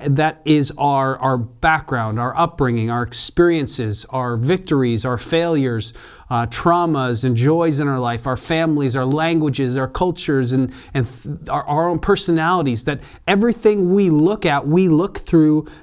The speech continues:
uh, these lenses, and, and it sort of skews and distorts and changes the way that we view it.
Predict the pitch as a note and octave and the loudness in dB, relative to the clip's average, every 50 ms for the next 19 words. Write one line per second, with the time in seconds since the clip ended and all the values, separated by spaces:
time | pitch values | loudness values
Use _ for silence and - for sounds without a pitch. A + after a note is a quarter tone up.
0 | _ - D3 C3 C3 B2 B2 C3 C#3 D#3 D#3+ D3 B2+ C#3 C#3 C#3 C#3+ D3 D#3+ E3 | _ -2 0 0 0 0 0 2 4 4 4 4 4 4 4 4 4 4 4 4
1 | E3+ F3+ F3 D#3+ C#3 C3+ B2+ A#2 G#2 G2 - - C3 C3 A#2+ C#3+ C#3 C#3 C3+ - | 2 2 2 2 2 2 2 0 0 -2 -2 0 0 0 2 2 2 2 2 2
2 | - E3 D#3 - - - - - - F3 F3+ F#3 F#3 F#3 E3+ D3 E3+ D#3 D3+ C3+ | 2 2 2 2 2 -2 -2 0 2 4 4 6 4 4 2 2 2 2 2 2
3 | C#3+ C#3 - - - - E3+ E3 E3+ E3 E3+ - - - - C#3+ C3 A#2 - - | 0 0 0 0 0 2 2 2 2 0 -2 -6 -8 -4 -2 -2 -2 0 0 0
4 | F3 E3 E3+ E3+ E3 E3 D#3 D3+ D#3+ C#3 B2+ B2 B2 A#2 B2+ A#2 A2 C3 C3+ C3+ | 2 2 4 4 2 0 0 0 0 2 2 0 0 -2 -4 -4 -2 0 2 2
5 | C3+ C3+ B2+ C3 C3+ C#3+ E3 F#3+ A3+ C4 A3+ G#2+ G2 - - - | 2 2 0 0 0 0 0 0 2 0 0 -2 -6 -10 -16 -20